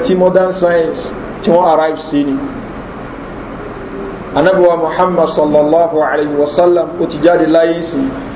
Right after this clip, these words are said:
ní nǹkan tí ó di ní one thousand, uh, two hundred and something.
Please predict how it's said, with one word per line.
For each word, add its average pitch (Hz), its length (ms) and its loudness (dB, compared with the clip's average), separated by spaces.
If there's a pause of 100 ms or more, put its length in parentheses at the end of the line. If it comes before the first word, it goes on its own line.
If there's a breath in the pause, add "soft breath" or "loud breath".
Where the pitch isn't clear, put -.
(1400)
ní 160 140 4
nǹkan 156 240 2
tí 180 180 0
ó 175 80 6
di 160 200 2
ní 170 460 -2 (1600)
one 170 240 4
thousand, 156 480 2 (2000)
uh, 143 880 2 (160)
two 185 100 6
hundred 170 200 6
and 156 180 2
something. 156 500 0